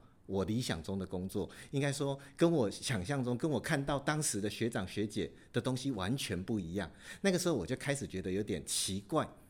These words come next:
，“哎，是我的运气特别差，还是怎么样嘞？”哦，我不知道，但是反正那个时候就是个年轻人，就开始工作了。好，工作下去之后发现啊，薪水不太会涨。那个时候我也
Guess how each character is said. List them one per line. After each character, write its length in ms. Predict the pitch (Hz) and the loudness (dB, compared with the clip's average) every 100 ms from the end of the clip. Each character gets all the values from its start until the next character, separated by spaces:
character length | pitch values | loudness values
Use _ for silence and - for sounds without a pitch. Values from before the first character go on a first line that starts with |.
| - | 0
，“哎， 180 | 156 190 | 0 2
是 160 | - 247 | 2 4
我 120 | 117 | 4
的 80 | 131 | 4
运 120 | 156 | 2
气 120 | 165 | 0
特 120 | 160 | 0
别 120 | 127 | 0
差， 240 | 123 139 131 - - - - | 0 -2 -4 -10 -20 -20 -4
还 160 | 127 | -2
是 100 | 143 | 0
怎 140 | 139 85 | -2 -2
么 80 | |
样 240 | 90 110 98 | 0 0 0
嘞？” 160 | 92 - - - | -4 -8 -18 -4
哦， 100 | 113 | 0
我 80 | 101 | 2
不 140 | 147 | 0
知 160 | 147 151 | 0 0
道， 160 | 139 | 0
但 140 | 135 156 | 2 2
是 260 | 156 151 - - | 2 0 0 -4
反 120 | 95 | 0
正 160 | 147 | 2
那 80 | 135 | 2
个 80 | 127 | 2
时 80 | 123 | 0
候 60 | |
就 80 | 113 | -2
是 80 | 110 | 0
个 80 | 107 | -2
年 160 | 90 | -2
轻 180 | 92 104 | -4 -4
人， 140 | 87 78 | -4 -4
就 100 | 110 | -4
开 140 | 101 | -6
始 100 | 90 | -8
工 220 | 78 85 | -8 -8
作 220 | 82 82 | -4 -4
了。 120 | 67 - | -4 -8
好， 260 | - 92 90 - - - | 0 0 0 -10 -10 2
工 180 | 196 | 2
作 160 | 220 208 | 6 4
下 160 | 185 160 | 4 2
去 160 | 160 | 0
之 180 | 135 127 | -2 0
后 120 | 123 | 0
发 220 | 104 113 110 | 0 -2 0
现 200 | 120 98 | 0 0
啊， 200 | 85 82 - - | -2 -6 -12 -10
薪 260 | - 202 208 | 4 6 6
水 260 | 131 76 - - | 2 -2 -6 -6
不 140 | 101 | -6
太 240 | - 175 | -2 -4
会 160 | 139 151 | 0 -2
涨。 180 | - - - - - - - - - - | -2 -12 -14 -20 -20 -20 -20 -20 -10 2
那 100 | 202 | 4
个 80 | 185 | 6
时 140 | 151 | 4
候 60 | 156 | 4
我 120 | 131 | 4
也 160 | 110 | 2